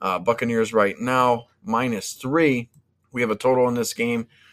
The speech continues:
of forty-eight and a half. Uh, I like the Rams in this one. I think that this is, this is a big step up in class here for the Buccaneers. And look, a lot of people thought that Philly would,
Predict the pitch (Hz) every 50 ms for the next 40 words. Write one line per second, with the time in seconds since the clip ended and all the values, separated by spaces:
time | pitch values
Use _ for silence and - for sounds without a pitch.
0 | _ _ _ - 104 104 101 98 - - 127 123 117 113 104 - - 113 110 -
1 | - _ - 101 101 104 98 90 87 92 104 101 101 98 92 - - _ _ _
2 | _ _ _ _ _ - 98 95 - - 139 147 170 151 - 123 110 110 110 113
3 | 117 113 113 110 110 104 - - 117 113 110 107 104 - - 104 107 101 - 127
4 | 120 107 - 113 101 - 117 110 98 - - - 107 101 101 95 95 - - -
5 | - _ _ _ _ _ _ _ _ _ _ _ _ _ _ _ - 156 165 156
6 | 147 120 104 127 120 101 - - - 127 113 107 - 110 104 104 - 95 92 87
7 | - - 101 101 104 98 - - 104 90 87 - - 104 95 90 90 80 - 98
8 | 90 85 - 92 87 90 92 90 85 85 87 - - _ _ _ _ _ _ _
9 | _ _ _ - 113 107 104 104 107 101 95 - 107 101 110 120 123 127 117 -
10 | 139 123 - 120 117 104 - - - 117 110 107 107 98 - - 95 95 98 98
11 | 98 98 95 - - _ _ _ _ _ _ _ _ _ _ _ _ _ _ _
12 | _ _ _ _ _ _ _ _ _ _ _ _ _ _ _ - - - - -
13 | 127 120 120 123 110 107 110 104 98 101